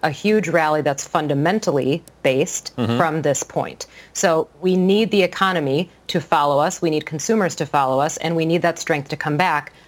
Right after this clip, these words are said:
Speaker 1: The spacs fall into that same camp.
Speaker 2: In, in other words, the, the Fed's already done the, the heavy lift in getting us to where we are now relative to where we were back in those dark days of the spring, and now you need the fundamentals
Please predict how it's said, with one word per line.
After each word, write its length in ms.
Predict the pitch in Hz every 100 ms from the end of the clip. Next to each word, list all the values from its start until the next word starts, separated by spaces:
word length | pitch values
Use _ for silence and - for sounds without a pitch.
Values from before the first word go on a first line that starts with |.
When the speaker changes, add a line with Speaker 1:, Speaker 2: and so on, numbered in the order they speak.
| _
Speaker 1:
The 80 | 175
spacs 440 | - 196 202 -
fall 220 | - 175
into 240 | 151 175 160
that 240 | 139 139
same 500 | - 175 160 151 151 - _
camp. 400 | - 147 113 -
Speaker 2:
In, 140 | - 135
in 160 | 131
other 180 | 143 139
words, 380 | 113 120 113 92
the, 100 | 131
the 160 | - 123
Fed's 400 | - 165 127 127
already 300 | 120 107 95
done 340 | 135 139 117
the, 240 | 110 110 95
the 140 | 113
heavy 320 | 120 147 127
lift 380 | 101 104 104 -
in 100 | 107
getting 340 | 117 123 117
us 220 | 117 - -
to 180 | -
where 420 | 101 110 113 101 - - - -
we 160 | 127 123
are 160 | 110
now 340 | 113 131 123 110
relative 480 | 120 113 - 123 -
to 100 | 123
where 280 | 101 120 107
we 200 | 110 101
were 560 | 104 135 117 98 98 - - _ _
back 320 | - 120 117 131
in 140 | 117
those 240 | 113 104
dark 320 | 90 117 107 -
days 420 | 120 107 101 95
of 300 | - 110 87
the 80 | 104
spring, 640 | - - 247 214 175 170
and 100 | 156
now 200 | 156 151
you 180 | 147 127
need 240 | 123 110
the 60 | 110
fundamentals 840 | - 127 107 104 127 101 87 -